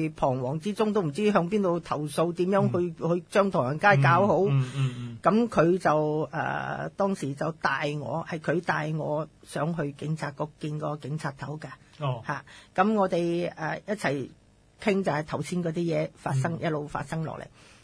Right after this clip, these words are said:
Speaker 1: 咁我亦都係，誒，都多謝佢當時為我哋，啊，
Speaker 2: 嗯。
Speaker 1: 唐人街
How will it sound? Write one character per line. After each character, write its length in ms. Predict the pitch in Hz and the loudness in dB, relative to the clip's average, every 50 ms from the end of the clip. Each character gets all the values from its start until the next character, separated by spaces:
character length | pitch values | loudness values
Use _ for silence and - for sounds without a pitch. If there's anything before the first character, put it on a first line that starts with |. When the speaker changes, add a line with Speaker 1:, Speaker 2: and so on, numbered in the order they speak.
| - - | -8 -2
Speaker 1:
咁 200 | - 190 220 240 | 0 2 2 4
我 180 | 226 190 175 185 | 4 4 4 4
亦 160 | 185 185 170 165 | 2 0 -4 -4
都 300 | - - 220 214 208 208 | -2 0 2 4 4 4
係， 400 | 202 202 143 160 160 156 156 - | 2 2 0 -2 -2 -2 -4 -6
誒， 240 | - - 151 - 147 160 | -6 -8 -8 -8 -6 -4
都 140 | - 190 190 | -4 -2 0
多 200 | - 196 190 185 | 2 2 2 2
謝 220 | 160 190 143 147 151 | 2 0 -4 -4 -6
佢 320 | - - 143 143 156 160 | -6 -8 -8 -6 -6 -6
當 260 | 156 - 185 185 185 170 | -6 -4 -4 -4 -4 -6
時 540 | - - - 127 135 135 139 143 147 - - 160 | -6 -8 -8 -6 -6 -6 -8 -8 -10 -10 -10 -6
為 240 | 160 147 147 151 156 | -6 -4 -4 -4 -4
我 140 | 151 151 156 | -6 -6 -6
哋， 360 | 156 135 139 135 135 147 156 - _ _ - - - - | -6 -4 -4 -4 -4 -6 -8 -12 _ _ -16 -14 -12 -10
啊， 460 | - 151 139 139 139 139 156 151 - - _ _ _ | -6 -6 -6 -6 -6 -8 -10 -12 -16 -18 _ _ _
Speaker 2:
嗯。 260 | - 147 127 123 120 | -2 -2 0 0 -2
Speaker 1:
唐 140 | 117 156 151 | -2 -4 -4
人 180 | 151 147 156 151 | -4 -4 -6 -2
街 260 | 180 190 196 190 190 | 0 2 2 2 0